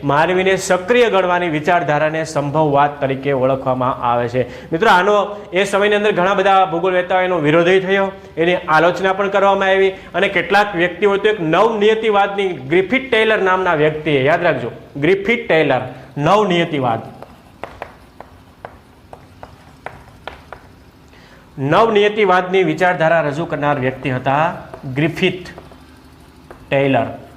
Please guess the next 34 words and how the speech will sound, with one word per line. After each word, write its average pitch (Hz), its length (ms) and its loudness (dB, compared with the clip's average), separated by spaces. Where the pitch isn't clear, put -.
આ 151 80 2
પણ 180 160 2
પ્રશ્ન 156 300 -2
વારંવાર 139 380 2
પૂછાયેલો 120 460 -6
છે - 140 -16
કે - 360 -10
નવનિયતિવાદની 156 880 0
વિચારધારા 131 520 -2
કોણે 180 280 0
રજૂ 143 200 0
કરી? 127 360 -2
તો 143 60 2
એ 143 100 4
ગ્રિફિથ 143 600 -2
ટેલરે. 139 360 2
શું 226 260 -2
કામ 262 200 4
આ, 226 200 4
આ, 196 240 2
આ 170 120 -4
નિયત-, 156 360 -2
નવનિયતિવાદની 220 800 2
વિચારધારા 214 520 0
શા 214 280 2
માટે 226 260 -2
એની 214 220 0
રજૂઆત 190 400 0
કરવાની 190 200 0
જરૂરિયાત 185 340 2
ઊભી 165 180 0
થઈ? 143 260 -2
તો 180 80 4
બે, 208 480 2